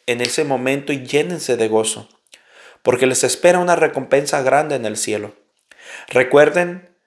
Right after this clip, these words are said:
que de esa manera trataron a los profetas en tiempos de sus padres. Pero pobres de ustedes, los ricos,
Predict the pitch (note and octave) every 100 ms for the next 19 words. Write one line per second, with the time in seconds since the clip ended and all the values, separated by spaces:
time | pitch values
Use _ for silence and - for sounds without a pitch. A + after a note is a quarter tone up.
0 | _ _ _ _ _ - C3+ B2 A#2+ C#3+
1 | E3 F#3 F3 E3+ D#3+ B2+ A#2 A#2+ A#2 A#2+
2 | B2+ C3+ B2 A2+ - A2 B2 A#2+ G#2+ G#2
3 | - - A2+ A2 A2 A2 G#2+ G#2 - -
4 | - - G1+ - - - - - - -
5 | - - - - _ _ _ _ _ _
6 | _ - - - - - - G#2 G2 G2
7 | _ _ _ C3+ C3 A#2+ A#2+ A#2+ A#2 -
8 | A#2 - - A#2+ G#2 G2 A2 G#2+ - A#2
9 | A#2 A2 F#2+